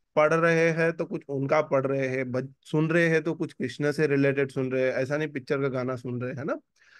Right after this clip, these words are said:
तो इससे जो हमारे दिन भर का दिनचर्या का चेतना बनेगा, वो बनेगा भगवान श्री कृष्ण का कृष्ण भावनामृत, है ना?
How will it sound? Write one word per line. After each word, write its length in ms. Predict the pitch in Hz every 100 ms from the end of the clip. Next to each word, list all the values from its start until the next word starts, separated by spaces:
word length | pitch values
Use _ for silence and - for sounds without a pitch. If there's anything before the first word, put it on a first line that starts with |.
| _ _
तो 220 | 151 165 - _ -
इससे 300 | 156 - 196
जो 200 | 196 175
हमारे 240 | 175 180
दिन 240 | 160 165
भर 140 | 165 170
का 80 | 175
दिनचर्या 480 | 156 156 165 160
का 100 | 165
चेतना 400 | 160 151 139 151
बनेगा, 380 | 147 139 127 139
वो 160 | 175 170
बनेगा 340 | 156 156 165
भगवान 400 | 143 135 147 160
श्री 160 | 165 156
कृष्ण 340 | 151 - 143
का 160 | 143 156 220 _ _ _ _
कृष्ण 260 | - 160 180
भावनामृत, 560 | 160 151 151 127 104 - _ _
है 80 | 139
ना? 220 | 202 190